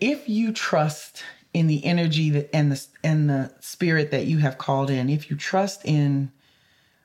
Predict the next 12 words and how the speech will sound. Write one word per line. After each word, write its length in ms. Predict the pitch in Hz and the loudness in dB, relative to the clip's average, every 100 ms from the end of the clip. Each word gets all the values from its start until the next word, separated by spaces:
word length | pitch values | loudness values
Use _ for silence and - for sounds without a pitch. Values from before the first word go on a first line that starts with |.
| _ _ | _ _
um, 320 | 139 139 127 143 | -2 -2 -2 -4
something 680 | - 156 147 151 143 143 - | 0 0 2 0 0 -2 -4
greater 320 | 151 151 151 | 0 2 2
than 220 | 139 135 | 2 0
yourself, 760 | 127 127 - 113 110 - - - _ _ | -2 -4 -6 -6 -6 -12 -20 -20 _ _
if 240 | 151 147 165 | -6 -4 -2
you, 460 | 165 156 147 139 - _ _ _ _ _ _ _ _ _ _ _ | 0 2 0 -2 -6 _ _ _ _ _ _ _ _ _ _ _
if 220 | - 151 165 | -6 -4 -2
you 80 | |
let 300 | 156 160 175 | 0 0 -2
yourself 400 | 185 - 165 147 | -4 -2 -2 -2
go 380 | - 135 131 135 | -2 -2 -2 -6